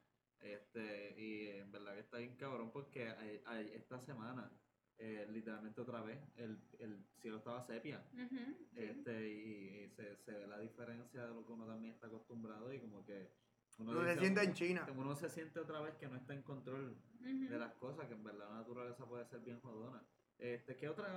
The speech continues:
Speaker 1: dato curioso tú tienes del polvo del Sahara, César?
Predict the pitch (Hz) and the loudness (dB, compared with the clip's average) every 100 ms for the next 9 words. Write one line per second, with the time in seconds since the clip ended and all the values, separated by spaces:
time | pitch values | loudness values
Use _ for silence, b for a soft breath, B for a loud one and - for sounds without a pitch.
0 | 175 165 165 170 160 151 147 143 131 135 | 0 -2 -2 -2 0 -2 -2 -2 -2 -2
1 | 135 123 123 120 123 123 120 110 104 95 | -2 0 0 2 0 2 0 -2 -6 -6
2 | 92 - - | -8 -14 -16